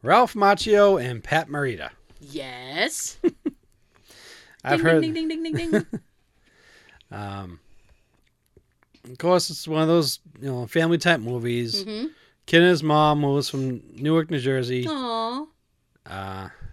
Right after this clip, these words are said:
Speaker 1: I forget where they moved to. Where'd they go?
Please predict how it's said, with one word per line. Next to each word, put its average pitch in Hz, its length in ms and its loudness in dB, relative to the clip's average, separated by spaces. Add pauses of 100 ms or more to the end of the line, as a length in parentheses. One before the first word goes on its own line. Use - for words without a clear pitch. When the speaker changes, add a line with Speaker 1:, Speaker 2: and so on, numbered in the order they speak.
(720)
Speaker 1:
I 87 120 -20
forget 101 200 -14
where 101 120 -14
they 101 100 -12
moved 104 220 -16
to. 101 140 -14 (1160)
Where'd 262 160 -8
they 277 80 -6
go? 214 240 -4